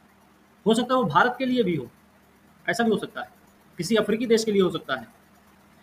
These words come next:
ये अमेरिका के लिए सही नहीं है। मतलब ये कहने का है कि जीएनपी किसी की बाह्य क्षमता और राष्ट्रीय दक्षता को दर्शा रहा है, मतलब जापान है या अमेरिका है या कोई रूस है या चीन है, कोई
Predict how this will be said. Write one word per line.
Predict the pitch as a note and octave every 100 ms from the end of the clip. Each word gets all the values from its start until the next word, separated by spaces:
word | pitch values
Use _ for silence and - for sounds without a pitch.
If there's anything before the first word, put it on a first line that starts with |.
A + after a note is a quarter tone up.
| -
ये | F3
अमेरिका | G#3+ G3+ A#3 A#3+ D4
के | D4
लिए | C4+ B3+
सही | A#3+ F#3+
नहीं | F3 G3
है। | B2 - - _ _ _ _ _ _ _ _ _ _ _ _ _ _ _ _ _ _ _ _ - - - - - -
मतलब | D#3 G3 G#3+ C#4
ये | B3 C4
कहने | B3 A3+
का | A3 F3
है | D#3+ A3 A#3+ - _ _
कि | A3+
जीएनपी | D3+ G#3 A3+ A#3 B3 D#4
किसी | C#4+ A#3+ C#4
की | C#4+
बाह्य | G3 G#3 B3
क्षमता | B3+ - G3+ G3 B3+
और | G#3 G3+
राष्ट्रीय | F#3+ F#3+ A#3
दक्षता | G3 G3 G3+ A#3
को | A#3 A3+
दर्शा | F3+ F3+ G3+
रहा | A3+ A3
है, | G#3 A#3 - - _
मतलब | D#3 E3+ F3 A3 A3+ - - -
जापान | F3+ F3+ G3 G#3+
है | F3 F3
या | F3
अमेरिका | D#3+ E3+ F3 E3+
है | D#3
या | D#3
कोई | D3+ D3+
रूस | C#3+ F#3+ F#3
है | D3+
या | D3
चीन | C#3+ F3 F3+
है, | D3 C#3
कोई | C#3 C3+